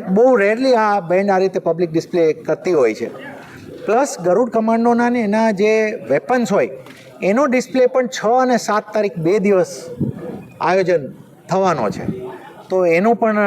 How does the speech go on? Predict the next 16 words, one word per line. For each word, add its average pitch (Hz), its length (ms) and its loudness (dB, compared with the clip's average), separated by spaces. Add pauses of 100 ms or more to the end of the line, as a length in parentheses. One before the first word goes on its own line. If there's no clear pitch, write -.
(260)
અ, 160 200 2
બધા 180 280 0
નાગરિકોને 180 500 0
અમે 175 160 0
આમંત્રિત 170 460 -2
કરીએ 185 240 0
છીએ 233 160 -2 (380)
કે 190 80 -2
અહીંયાના 208 420 0
અટલ 226 360 -2
સરોવરનું 214 480 0
જે 226 360 2
અમારું 202 400 -2
પાર્કિંગ 220 480 -2
એરિયા 151 280 0
છે 85 140 -14